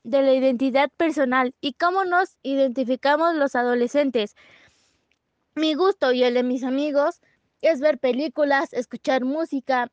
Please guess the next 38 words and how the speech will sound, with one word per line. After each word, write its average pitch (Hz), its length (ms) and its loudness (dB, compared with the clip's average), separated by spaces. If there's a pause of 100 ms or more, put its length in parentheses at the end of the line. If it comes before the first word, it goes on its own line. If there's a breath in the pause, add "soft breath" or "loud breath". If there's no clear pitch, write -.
y 277 120 -6
nos 285 220 -4
gusta 330 300 -4
mucho 294 320 -4
dibujar 262 640 -2
y 294 160 -8
siempre 349 500 -2
estamos 285 580 -2
en 247 160 -4
equipo 233 460 -6
porque 254 340 -4
así 294 360 -4
es 277 160 -2
más 269 180 -4
fácil 277 400 -6
hacer 254 320 -6
los 269 160 -4
trabajos. 226 640 -6 (1300)
Nos 302 200 -2
sentimos 370 460 0
muy 370 240 0
identificados 277 960 -2
porque 269 320 -2
somos 330 420 0
unos 320 380 -4
a 254 100 0
los 247 180 -4
otros. 240 400 -4 (220 soft breath)
Siempre 381 400 0
nos 359 160 -2
apoyamos 285 560 0
en 254 140 -4
las 226 180 -2
buenas 311 400 0
y 269 60 -2
en 240 80 -2
las 240 180 0
malas, 240 400 0